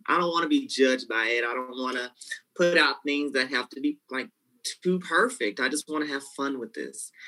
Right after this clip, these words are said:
And she was like, "You can have fun. You can do anything. But these push you to be a better nail technician." And I was like, "Okay, well, then you have it." <laughs> But, you know, <laughs> she, um,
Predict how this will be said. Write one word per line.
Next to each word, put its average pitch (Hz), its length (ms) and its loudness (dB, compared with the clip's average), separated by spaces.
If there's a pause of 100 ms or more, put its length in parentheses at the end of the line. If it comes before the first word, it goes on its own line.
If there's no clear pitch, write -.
(240)
And 143 480 4
she - 180 -4
was 160 120 -6
like, 185 140 -6
"You 285 100 -4
can 349 140 -2
have 320 160 -4
fun. 285 420 -4
You 233 120 -6
can 330 100 0
do 320 160 8
anything. 359 640 2 (600)
But 180 340 4
these 202 240 2
push - 320 4
you 180 80 4
to 170 60 0
be 156 180 4
a 151 120 2
better 147 240 4
nail 175 240 0
technician." 135 540 -2
And 147 80 -8
I 151 100 -6
was 147 60 -6
like, 143 120 -2
"Okay, 165 340 -2
well, 156 180 -2
then 156 160 -8
you 185 200 -4
have 110 200 -4
it." - 560 2
<laughs> - 40 -10 (540)
But, 190 400 6 (280)
you 220 140 2
know, 233 100 8 (180)
<laughs> - 920 0
she, 233 340 0
um, 214 540 0